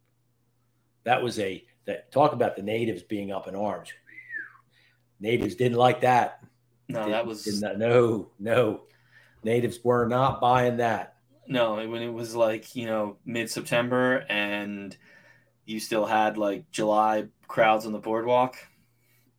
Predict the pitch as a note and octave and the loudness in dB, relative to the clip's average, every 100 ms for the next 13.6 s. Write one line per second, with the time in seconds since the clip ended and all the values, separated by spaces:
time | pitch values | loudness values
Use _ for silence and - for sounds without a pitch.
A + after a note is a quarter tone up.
0 | _ _ - B2+ - C3+ A#2 - _ - | _ _ -10 -10 -6 -4 -4 -6 _ -12
1 | A#2 D#2 D#2+ G#2 A#2 B2 B2 B2+ - - | -10 -8 -6 -2 2 6 6 4 0 -10
2 | - A#2+ A#2+ A2 F#2+ E2+ - _ _ _ | -2 0 0 0 -4 -6 -16 _ _ _
3 | G#2+ F2+ D#2+ - _ _ _ G#2+ G#2 G#2 | -8 -6 -6 -8 _ _ _ -6 -6 -4
4 | F#2+ E2+ - - C3+ - - _ _ _ | -2 -2 -2 0 0 0 -8 _ _ _
5 | _ _ _ - _ - C#3 - C#3 C#3 | _ _ _ -20 _ -20 -20 -6 2 2
6 | C3+ C3+ C3+ C#3 E3 F3 C#3+ B2+ A#2+ A2 | 2 0 -2 -2 -2 -2 -2 -2 0 2
7 | A#2 A2+ G#2 - - _ _ _ _ - | 2 2 -4 -10 -16 _ _ _ _ -20
8 | - - - - - E3 E3+ D#3+ C3 A#2+ | -2 -2 -2 -12 -2 0 2 0 -2 -2
9 | A#2+ A#2+ - B2 E3 - A#2+ E2+ - _ | -4 -4 -2 0 0 0 -2 -2 -4 _
10 | _ _ _ _ _ F#2+ G#2+ G2 G#2 A#2 | _ _ _ _ _ -6 -4 -2 -2 -2
11 | A2 F2 - _ _ _ _ _ _ - | -2 -4 -10 _ _ _ _ _ _ -4
12 | - - F#2 _ _ _ _ - F#2 F2 | 0 0 -2 _ _ _ _ -14 -10 -12
13 | - _ G2+ F2 E2+ | -14 _ -8 -4 -4